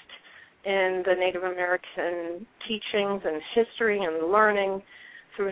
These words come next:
him and then other people I met. He adopted me, and by doing so, um, I was able to be accepted in the community and, um, and really embraced. And that was,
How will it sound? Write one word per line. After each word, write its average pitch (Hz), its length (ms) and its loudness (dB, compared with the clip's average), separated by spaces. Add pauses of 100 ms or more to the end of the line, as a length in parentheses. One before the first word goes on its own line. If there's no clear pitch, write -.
him 214 220 4
and 180 140 2
then 185 140 2
other 202 220 2
people 180 380 2
I 175 100 4
met. 175 260 -2
He 220 160 4
adopted 190 580 -2
me, 160 340 -14 (320)
and 196 600 -6 (280)
by 196 120 2
doing 247 380 4 (160)
so, 175 420 2 (600)
um, 180 600 0 (460)
I 196 180 -2
was 202 180 2
able 202 240 2
to 190 140 -14
be 185 140 0
accepted - 480 -2
in 180 100 0
the 180 160 -6
community 185 640 -2 (640)
and, 180 600 4 (200)
um, 180 440 2 (480)
and 180 300 0 (360)
really 208 500 4
embraced. 180 500 0 (480)
And 190 240 -6
that 190 140 -2
was, 185 120 -6